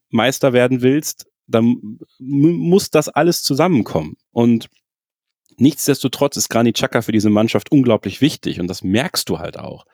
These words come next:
Ähm, Robert Andrich ist halt, finde ich, wenn wir jetzt den als Gegenpart für Granit Xhaka nehmen, schon vergleichbar, aber von der fußballerischen Qualität natürlich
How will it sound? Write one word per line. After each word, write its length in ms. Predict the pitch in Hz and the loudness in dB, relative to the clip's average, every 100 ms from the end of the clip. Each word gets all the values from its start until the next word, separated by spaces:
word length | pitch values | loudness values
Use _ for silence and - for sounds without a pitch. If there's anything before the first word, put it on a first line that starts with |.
| _ _ _ _ _ | _ _ _ _ _
Ähm, 340 | 110 107 104 98 - | 0 2 2 -2 -4
Robert 240 | 113 139 | 0 0
Andrich 400 | 104 143 185 196 | 2 2 2 0
ist 160 | - - | -2 0
halt, 200 | 160 160 | 0 0
finde 240 | - 156 | 2 2
ich, 300 | - 180 - - _ _ _ - | 2 0 -4 -16 _ _ _ 0
wenn 120 | 107 | 4
wir 60 | 117 | 4
jetzt 300 | 110 - - - _ - | 2 -4 -12 -16 _ 2
den 340 | 110 113 107 _ | 4 4 0 _
als 260 | 98 92 - | -2 -2 0
Gegenpart 580 | 113 151 127 - 98 - | 2 4 2 0 -2 -2
für 140 | 95 | -2
Granit 300 | - 90 87 | 0 0 0
Xhaka 280 | - - 92 | -2 -2 -2
nehmen, 280 | 85 92 147 _ _ _ _ _ _ | 0 -2 -6 _ _ _ _ _ _
schon 280 | - 139 180 | -2 0 2
vergleichbar, 840 | - 123 110 131 - - 175 190 | 0 0 0 0 -2 -2 0 0
aber 200 | - 120 | 0 0
von 120 | - 110 | 2 2
der 100 | 110 | 2
fußballerischen 680 | 175 - 135 117 117 - | 0 2 2 2 0 -4
Qualität 500 | - 113 110 - 139 113 | -2 -2 0 0 0 0
natürlich 560 | 98 - 107 107 - | 0 0 2 0 -4